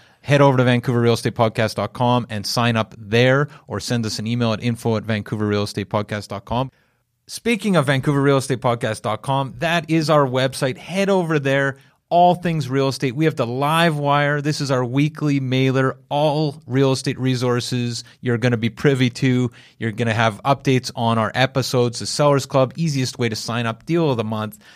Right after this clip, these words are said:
The stats, submarket stats. There's no reason why you shouldn't be on the live wire. We also have the tried and true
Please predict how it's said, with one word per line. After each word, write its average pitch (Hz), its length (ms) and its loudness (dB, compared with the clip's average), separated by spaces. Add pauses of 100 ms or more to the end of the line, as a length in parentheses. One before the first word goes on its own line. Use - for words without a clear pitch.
(140)
The - 100 -6
stats, 143 760 -2 (200)
submarket 143 760 0
stats. 120 580 -2 (380)
There's 160 180 -2
no 190 160 4
reason 113 380 2
why 107 80 -6
you 107 100 -6
shouldn't 107 240 -8
be 110 60 -4
on 101 100 -6
the 101 80 -10
live 110 320 -2
wire. 123 360 0 (280)
We 131 140 -2
also 160 480 2
have 113 600 -2 (480)
the 98 100 -10
tried 135 360 2
and 147 100 0
true 110 500 2